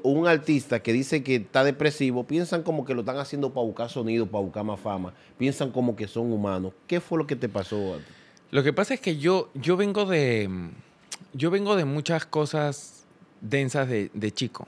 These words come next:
Speaker 2: O sea, igual, bueno, no sé si es que también creo que no, no, no lo he tocado mucho en, en, en, en, a nivel público. O sea, creo que lo he dicho en algunas cosas, pero, por ejemplo, yo sí fui víctima de abuso sexual cuando era chico en mi colegio.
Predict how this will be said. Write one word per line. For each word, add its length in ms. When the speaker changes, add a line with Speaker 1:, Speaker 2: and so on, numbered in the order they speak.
Speaker 2:
O 100
sea, 140
igual, 320
bueno, 220
no 120
sé 120
si 120
es 60
que 200
también 400
creo 240
que 140
no, 180
no, 240
no 180
lo 180
he 40
tocado 320
mucho 360
en, 360
en, 260
en, 220
en, 240
a 60
nivel 260
público. 440
O 60
sea, 140
creo 160
que 100
lo 80
he 20
dicho 200
en 80
algunas 320
cosas, 340
pero, 240
por 160
ejemplo, 520
yo 360
sí 320
fui 240
víctima 580
de 140
abuso 300
sexual 360
cuando 200
era 120
chico 320
en 60
mi 80
colegio. 540